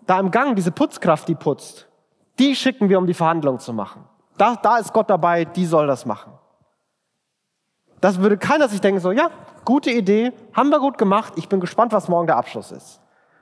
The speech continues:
Das ist, das ist absurd. Das, das sprengt jede Kategorie. Und das genau macht Gott hier. Er sprengt die Kategorie, weil er sagt, wie Verantwortung,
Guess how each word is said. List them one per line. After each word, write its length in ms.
Das 160
ist, 200
das 160
ist 60
absurd. 920
Das, 280
das 160
sprengt 520
jede 380
Kategorie. 800
Und 160
das 240
genau 460
macht 460
Gott 200
hier. 440
Er 120
sprengt 580
die 80
Kategorie, 800
weil 120
er 100
sagt, 320
wie 100
Verantwortung, 1000